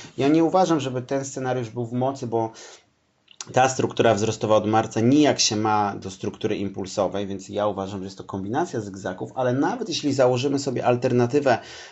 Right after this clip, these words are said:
że mamy tutaj falę pierwszą, to w sytuacji, gdy mamy taki ruch jeden, dwa i ewentualnie podfala pierwsza, druga,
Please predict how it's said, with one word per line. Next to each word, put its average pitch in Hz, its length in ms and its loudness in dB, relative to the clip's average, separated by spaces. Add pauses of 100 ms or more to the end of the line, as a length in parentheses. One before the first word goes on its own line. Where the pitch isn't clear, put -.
że 98 100 -2
mamy 151 200 4
tutaj 214 200 2
falę 147 260 4
pierwszą, 127 500 0 (400)
to 156 220 6
w - 120 -10
sytuacji, 135 800 0
gdy 92 460 -2 (440)
mamy 117 320 0
taki 127 300 -2
ruch 101 260 0
jeden, 113 520 2
dwa 101 420 0
i 98 120 -4
ewentualnie 101 800 0
podfala 101 480 -6
pierwsza, 117 500 -4
druga, 104 460 -4